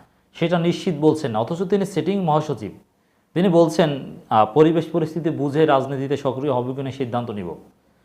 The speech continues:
তিনি বলছেন, "দলের হাইকমান্ডের সাথে আলোচনা করে সিদ্ধান্ত নিব।" এর মানে তার মেয়াদ যে শেষ, এটা তিনি, এই ঘটনা, আহ,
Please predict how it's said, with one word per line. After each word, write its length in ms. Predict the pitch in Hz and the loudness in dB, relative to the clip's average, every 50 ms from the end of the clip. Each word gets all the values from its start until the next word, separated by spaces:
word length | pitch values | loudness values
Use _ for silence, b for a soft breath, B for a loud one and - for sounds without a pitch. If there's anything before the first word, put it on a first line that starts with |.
| _ _ _ _ _ | _ _ _ _ _
তিনি 140 | - 156 185 | -2 0 2
বলছেন, 340 | 170 165 175 160 - 175 160 | 2 2 2 2 0 0 2
"দলের 180 | 160 160 170 - | 2 4 4 2
হাইকমান্ডের 520 | 123 139 147 143 170 165 175 170 170 165 | 2 0 0 0 0 -2 0 -2 -2 -2
সাথে 160 | - 160 160 | 0 4 6
আলোচনা 380 | 147 135 143 135 - 160 156 151 | 6 6 6 4 0 -2 -2 -2
করে 160 | 160 156 143 | -2 -2 -4
সিদ্ধান্ত 400 | 151 - 127 120 113 117 110 107 | -4 -6 -8 -6 -6 -8 -8 -8
নিব।" 260 | 104 95 90 82 80 - b b b b b b b | -10 -10 -10 -12 -12 -14 b b b b b b b
এর 120 | 156 175 180 | 2 2 2
মানে 180 | 202 196 190 | 2 0 -2
তার 280 | 185 - 185 175 180 180 | 2 6 6 6 8 6
মেয়াদ 340 | 165 151 151 156 160 151 151 | 4 4 4 4 4 4 2
যে 120 | 165 156 | 0 -2
শেষ, 320 | 160 - - 151 123 - - - - - _ _ _ _ _ _ _ _ _ - | 0 0 -2 -2 -2 -2 -6 -14 -20 -20 _ _ _ _ _ _ _ _ _ -8
এটা 160 | 143 - 170 | -4 -2 0
তিনি, 220 | 165 156 156 160 | 0 2 0 0
এই 240 | 156 156 - 156 151 | 0 -2 -2 -4 -2
ঘটনা, 320 | - 117 139 156 165 165 | -2 -2 -2 2 4 6
আহ, 680 | 135 123 139 - - - - 165 139 110 107 104 104 | 6 6 6 2 -2 -10 -10 -4 0 2 4 4 2